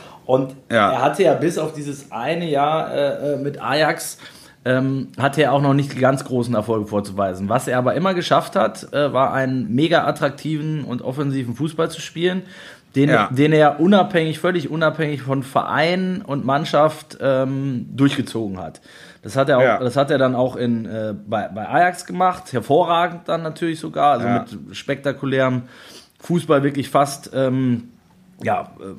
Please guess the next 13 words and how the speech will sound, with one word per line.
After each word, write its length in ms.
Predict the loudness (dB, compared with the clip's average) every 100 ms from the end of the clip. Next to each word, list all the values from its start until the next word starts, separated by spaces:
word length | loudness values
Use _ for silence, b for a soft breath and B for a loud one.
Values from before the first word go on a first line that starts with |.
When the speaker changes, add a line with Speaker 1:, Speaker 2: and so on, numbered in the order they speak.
| -18 -8
Speaker 1:
fast 280 | 0 0 0
bis, 180 | -6 -6 -8
bis 280 | -6 -2
ganz 240 | 0 0 0
nach 140 | -4
oben 260 | -2 -2 -4
geschafft. 520 | 0 2 0 -2 -6
Äh, 220 | -2 -2
dann 320 | -2 -2 -2 0
beim 140 | 2
B 120 | 2
V 160 | 2 2
B 300 | 2 2